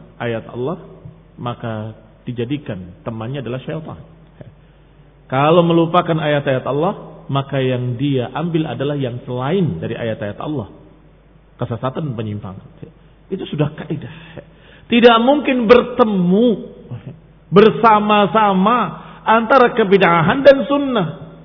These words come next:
Nggak mungkin bertemu bersama-sama fi syaksin wahid, dalam satu orang, kesesatan dan hidayah. Bersama-sama, nggak mungkin.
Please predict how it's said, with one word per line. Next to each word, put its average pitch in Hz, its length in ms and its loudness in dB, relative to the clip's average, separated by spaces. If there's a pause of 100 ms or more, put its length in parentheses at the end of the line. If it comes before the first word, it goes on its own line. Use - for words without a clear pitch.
(920)
Nggak 240 320 4
mungkin 269 320 4
bertemu 262 400 8
bersama-sama 226 880 4
fi 214 160 -2
syaksin 214 400 0
wahid, 175 880 0
dalam 185 320 4
satu - 160 4
orang, 196 360 6 (1160)
kesesatan 196 560 2 (400)
dan 151 160 0
hidayah. 196 520 4 (1160)
Bersama-sama, 170 800 0
nggak - 160 -12
mungkin. - 260 -16